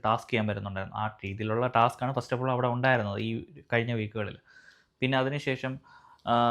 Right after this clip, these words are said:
ഡ്രസ്സ് നോക്കുകയാണെന്നുണ്ടെങ്കിൽ ബാക്കിയുള്ള കണ്ടസ്റ്റന്റിനെ അപേക്ഷിച്ച് ആ ബാഡ്ജ് അവൻ്റെ കയ്യിൽ തന്നെ ഇരിക്കുന്നത് കൊണ്ട് തന്നെ അവന് ഡ്രസ്സിൻ്റെയോ മറ്റുള്ള ക്ഷാമങ്ങളോ ഒന്നും ഇല്ലായിരുന്നു. അപ്പോൾ അതുകൊണ്ട് തന്നെ ബാക്കിയുള്ള കണ്ടസ്റ്റൻസ് അനുഭവിക്കുന്ന രീതിയിലുള്ള ബുദ്ധിമുട്ടുകൾ അവന്, അവന് ഇല്ലായിരുന്നു actually.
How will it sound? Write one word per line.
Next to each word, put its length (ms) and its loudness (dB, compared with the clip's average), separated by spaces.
ഡ്രസ്സ് 340 4
നോക്കുകയാണെന്നുണ്ടെങ്കിൽ 760 -2
ബാക്കിയുള്ള 360 -2
കണ്ടസ്റ്റന്റിനെ 460 -4
അപേക്ഷിച്ച് 300 -4
ആ 100 -4
ബാഡ്ജ് 260 -2
അവൻ്റെ 240 -2
കയ്യിൽ 220 -2
തന്നെ 160 -4
ഇരിക്കുന്നത് 420 -6
കൊണ്ട് 180 -6
തന്നെ 160 -8
അവന് 240 -6
ഡ്രസ്സിൻ്റെയോ 560 0
മറ്റുള്ള 380 0
ക്ഷാമങ്ങളോ 460 0
ഒന്നും 220 -4
ഇല്ലായിരുന്നു. 400 -2
അപ്പോൾ 180 4
അതുകൊണ്ട് 260 2
തന്നെ 180 -2
ബാക്കിയുള്ള 480 4
കണ്ടസ്റ്റൻസ് 540 -2
അനുഭവിക്കുന്ന 560 -2
രീതിയിലുള്ള 400 0
ബുദ്ധിമുട്ടുകൾ 520 -4
അവന്, 180 -4
അവന് 240 -2
ഇല്ലായിരുന്നു 560 2
actually. 300 -16